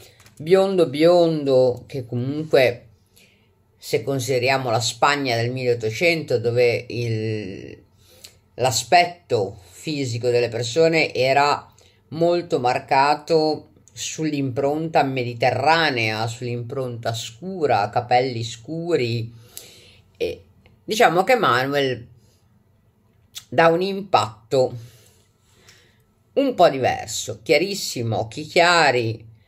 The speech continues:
appunto, eh, aspetto androgino, che non si sa nemmeno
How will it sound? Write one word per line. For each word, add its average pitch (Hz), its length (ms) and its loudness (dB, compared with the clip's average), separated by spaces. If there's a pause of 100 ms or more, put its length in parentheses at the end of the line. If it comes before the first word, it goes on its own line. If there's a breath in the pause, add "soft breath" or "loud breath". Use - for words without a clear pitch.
(180 soft breath)
appunto, 135 960 0
eh, 98 560 -4
aspetto 175 840 2
androgino, 117 1200 2 (180)
che 143 140 -6
non 156 200 -2
si 165 180 -8
sa 165 200 2
nemmeno 180 680 0